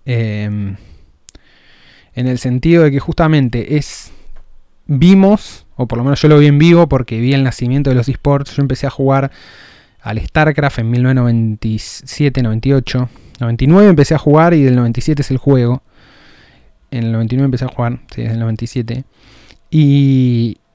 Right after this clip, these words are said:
el StarCraft fue el primer eSport de la historia, ya en los, ahí, fines de los noventa, había una liga nacional en Corea.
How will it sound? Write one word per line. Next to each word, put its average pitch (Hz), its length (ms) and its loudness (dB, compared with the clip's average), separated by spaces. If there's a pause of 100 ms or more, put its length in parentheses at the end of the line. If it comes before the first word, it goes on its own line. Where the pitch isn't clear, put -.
(140)
el 143 160 2
StarCraft 185 460 2
fue 160 160 2
el 156 60 4
primer 147 420 2
eSport 151 440 0
de 131 140 -2
la 127 80 -2
historia, 139 320 2
ya 131 140 -4
en 131 40 0
los, 127 120 0 (260)
ahí, 127 320 0
fines 147 300 -2
de 143 40 0
los 131 140 -2
noventa, 151 380 0
había 139 120 2
una 135 140 2
liga 139 180 0
nacional 131 400 -2
en 131 140 -2
Corea. 117 400 -6